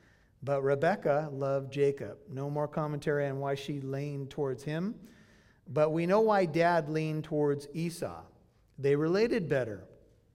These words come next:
And Esau went out and hunted, and he, and he made good food. He was a good cook,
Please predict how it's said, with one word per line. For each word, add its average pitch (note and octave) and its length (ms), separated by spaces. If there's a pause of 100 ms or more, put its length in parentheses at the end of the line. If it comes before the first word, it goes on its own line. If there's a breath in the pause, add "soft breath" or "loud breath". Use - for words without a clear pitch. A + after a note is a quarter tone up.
(600)
And C#3 420
Esau E3+ 380
went E3+ 180
out F3+ 140
and E3+ 100
hunted, F3+ 460
and C#3 200
he, D#3+ 380 (500 loud breath)
and C3+ 140
he F3 140
made F#3+ 320
good A3 240
food. B3 340
He E3 100
was E3 180
a E3 60
good F#3 360
cook, A#3 460